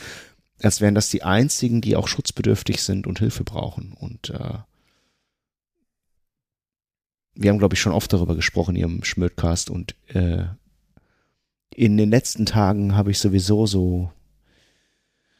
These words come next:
gibt's wenig, äh, wenn man Nachrichten guckt, so wenig Anlass zur Freude, so auch, ähm, es gibt einfach,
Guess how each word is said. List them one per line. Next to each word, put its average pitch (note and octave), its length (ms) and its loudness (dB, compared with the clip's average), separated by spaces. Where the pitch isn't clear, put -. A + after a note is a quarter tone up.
gibt's - 300 2
wenig, D3 480 2
äh, A2+ 400 4
wenn A#2+ 80 4
man A2+ 140 4
Nachrichten A#2+ 380 2
guckt, - 240 -8
so G#2 140 4
wenig A#2+ 320 2
Anlass G#2 400 2
zur G#2 100 -2
Freude, F#2 460 2
so F2 280 0
auch, F2 680 -4
ähm, F2 340 -6
es - 140 -10
gibt - 160 -8
einfach, G#2 260 -2